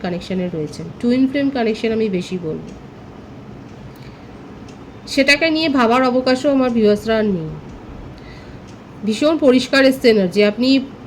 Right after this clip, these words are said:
পুরনো সিচুয়েশন থেকে বেরিয়ে আপনি নিজের জীবনে নতুনভাবে প্রবেশ করেছেন এবং সেটাকেই আপনি এনজয় করতে চান। আপনি নতুন কোনো কোর্সে জয়েন করেছেন, ক্যারিয়ার গড়ার দিকে জয়েন করেছেন। যারা যারা নতুন কোর্সে জয়েন করেছেন বা নতুন কিছু শিখছেন,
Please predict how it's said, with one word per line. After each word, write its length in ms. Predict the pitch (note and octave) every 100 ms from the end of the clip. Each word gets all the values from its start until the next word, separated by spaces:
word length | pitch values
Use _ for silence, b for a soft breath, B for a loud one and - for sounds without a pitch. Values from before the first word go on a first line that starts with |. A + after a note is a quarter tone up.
| -
পুরনো 340 | B3 B3+ C4
সিচুয়েশন 500 | C4+ B3 A#3+ A#3+ B3
থেকে 240 | B3+ B3+ B3+
বেরিয়ে 440 | A3 G3+ A3 A#3+
আপনি 260 | A3+ A#3 A3
নিজের 200 | G#3+ G3+
জীবনে 340 | G#3 G#3+ A3+
নতুনভাবে 480 | G#3+ G#3 A3 A3 A3
প্রবেশ 300 | G#3+ F#3+ G3+ -
করেছেন 380 | G3 G3+ A#3+ A#3
এবং 180 | G#3
সেটাকেই 440 | G#3+ G3+ G3+ A#3 A3+
আপনি 240 | G#3+ A3+
এনজয় 320 | G#3 F#3+ G#3
করতে 360 | G#3 G#3 G#3 G#3+
চান। 300 | G#3+ G3 A3
আপনি 240 | F#3 G#3
নতুন 340 | G#3 G3+ B3 B3
কোনো 260 | B3 B3 B3 - -
কোর্সে 320 | G#3 G#3 B3
জয়েন 260 | A3+ G#3+ A3
করেছেন, 380 | A3 A3 A#3+ B3 - B B B
ক্যারিয়ার 380 | A3+ G#3+ A3 A#3
গড়ার 300 | A3+ A3+ G#3
দিকে 220 | A3 A#3+
জয়েন 320 | A3+ G#3 G3+
করেছেন। 360 | G#3+ G#3 A3 A#3
যারা 240 | G#3+ G#3
যারা 220 | A3 A#3
নতুন 320 | A#3+ G#3+ A#3 A3
কোর্সে 380 | A3 G#3+ G#3+ A#3+
জয়েন 280 | A3 G#3 G#3+
করেছেন 460 | G#3+ G#3+ G#3 A3+ G#3+
বা 100 | G3+
নতুন 280 | F#3+ G#3 A3
কিছু 280 | A3 A#3 A3+
শিখছেন, 640 | - A3+ - - G#3